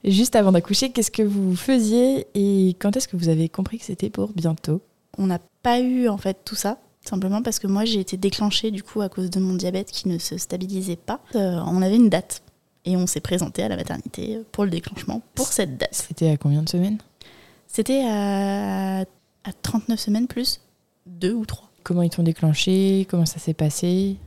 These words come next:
Speaker 2: On est arrivé, euh, j'étais, euh, relativement très bien accueillie. Euh, donc on arrive pour le déclenchement en fait. Euh, Thomas est parti installer les affaires dans la chambre et moi ils m'ont tout de suite emmenée en salle de naissance pour poser, euh, ce qu'ils appellent un tampon.
Speaker 1: Ouais.
Speaker 2: En fait c'est, euh, alors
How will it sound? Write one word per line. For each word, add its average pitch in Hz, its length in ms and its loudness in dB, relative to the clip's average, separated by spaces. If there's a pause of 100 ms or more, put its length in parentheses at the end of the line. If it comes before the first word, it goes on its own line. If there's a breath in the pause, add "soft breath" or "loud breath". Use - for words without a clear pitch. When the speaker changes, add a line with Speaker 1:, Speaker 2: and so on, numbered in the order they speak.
Speaker 2:
On 175 160 0
est 185 60 0
arrivé, 185 680 0
euh, 190 100 2
j'étais, 165 400 -2
euh, - 200 -2
relativement 175 440 -2
très 185 200 -6
bien 190 160 0
accueillie. 196 580 -4 (180)
Euh, 185 440 -2
donc 185 280 -2
on 196 60 0
arrive 208 540 0
pour 247 100 -2
le 226 60 -2
déclenchement 226 460 0
en 233 40 0
fait. 208 320 -4
Euh, 170 240 -4
Thomas 202 280 -2
est 196 60 -4
parti 196 360 -6
installer 175 340 -6
les 190 260 -4
affaires 196 220 -6
dans 202 100 -2
la 180 100 -2
chambre 247 360 0
et 185 80 -2
moi 190 160 0
ils 220 80 2
m'ont 180 80 0
tout - 100 -6
de - 60 -16
suite 233 160 -6
emmenée 208 160 -2
en 190 80 -2
salle 196 160 -4
de 190 80 -4
naissance 185 460 -4 (500 loud breath)
pour 277 160 -4
poser, 240 420 2
euh, 214 40 2
ce - 80 -4
qu'ils 208 160 -2
appellent 202 220 0
un 185 300 0
tampon. 226 320 0 (460)
Speaker 1:
Ouais. 185 220 2 (100)
Speaker 2:
En 196 60 -2
fait 196 160 0
c'est, 185 240 -2
euh, 170 200 -2 (440)
alors 196 180 -4